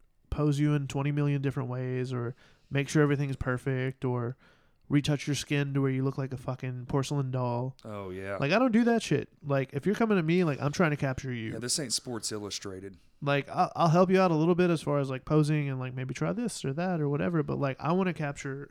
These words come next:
Speaker 1: who you are, um, and, and just, I don't know. I, I, I want that image to be genuine.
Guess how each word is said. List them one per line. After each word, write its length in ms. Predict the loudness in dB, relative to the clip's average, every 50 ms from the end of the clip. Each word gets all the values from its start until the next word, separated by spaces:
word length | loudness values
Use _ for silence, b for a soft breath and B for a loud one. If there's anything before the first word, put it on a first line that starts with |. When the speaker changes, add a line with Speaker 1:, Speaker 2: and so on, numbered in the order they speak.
| -8
Speaker 1:
who 140 | -6 -4 -4
you 260 | -4 -4 -4 -4 -4 -4
are, 300 | -6 -8 -8 -10 -12 -14 _ _ _ _ -14
um, 580 | -12 -10 -10 -10 -10 -10 -10 -12 -14 -14 -16 -18 _ _ _ _ _ _ _ _ _ _ _ _ _ _ _ _ _ _ _ _ _ _ _ _ _ _
and, 380 | -4 -2 -2 -2 -2 -4 -8 -12 -10
and 420 | -6 -6 -4 -4 -4 -6 -8 -12 -16 _ _ _ _ _ _ _ _ _ -4
just, 420 | -2 -2 -2 -2 -4 -6 -8 -10 _ _ _ _ _ _ _ _ _ _ _ _ _ B B B B B B B B B B B B B B B B B B B _ _ -6
I 60 | -6
don't 120 | -4 -4 -4
know. 180 | -8 -10 -14 -18 _ _ _
I, 100 | -6 -4
I, 420 | -4 -4 -4 -4 -4 -2 -4 -4 -6 -10 _ _ _ _ _ _ _ _ _ _ _ _ _
I 60 | 0 2
want 180 | 2 2 4
that 140 | 2 2 2
image 300 | 0 0 0 0 -2 -2
to 60 | -4
be 420 | -4 -2 -2 -2 -2 -4 -4 -6 -8 -10 -8
genuine. 640 | -6 -4 -4 -2 -4 -4 -6 -6 -6 -6 -8 -10